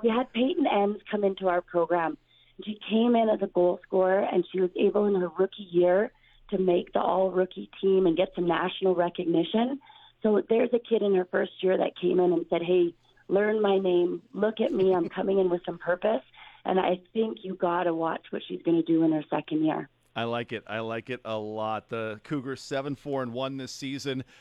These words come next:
Speaker 2: Uh, now their new full-time head coach, Astrid Becker, nice enough to be with us. Astrid, thank you so much for your time today. Uh, I appreciate you, and, and thanks for all the work that you've put in. Twenty-eight years, and,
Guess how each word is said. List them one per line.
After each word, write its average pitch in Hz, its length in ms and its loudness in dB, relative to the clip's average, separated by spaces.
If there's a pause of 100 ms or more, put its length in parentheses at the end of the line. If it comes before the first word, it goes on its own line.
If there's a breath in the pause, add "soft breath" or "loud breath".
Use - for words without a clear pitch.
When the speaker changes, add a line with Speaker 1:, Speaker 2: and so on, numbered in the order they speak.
(120 soft breath)
Speaker 2:
Uh, 123 220 -2
now 147 360 0
their 131 260 -6
new 147 260 -6
full-time 156 460 -4
head 131 180 -6
coach, 127 300 -4
Astrid 131 400 -4
Becker, 127 260 -2
nice 120 240 -4
enough 127 140 -8
to 107 80 -14
be 110 60 -8
with 123 140 -2
us. 123 140 -4 (260 soft breath)
Astrid, 180 380 0 (140)
thank 214 220 2
you 196 40 -6
so 226 140 -2
much 214 140 -4
for 196 80 -2
your 180 40 0
time 180 320 -4
today. 185 400 2
Uh, 147 100 2
I 156 280 2
appreciate 190 560 -2
you, 185 120 0
and, 156 220 -2
and 165 180 -6
thanks 247 280 -2
for 202 140 0
all 190 100 6
the 175 80 0
work 165 300 -2
that 139 100 -8
you've 143 160 -8
put 160 180 6
in. 151 100 4 (320 loud breath)
Twenty-eight 208 920 -6
years, 151 520 0
and, 165 220 -2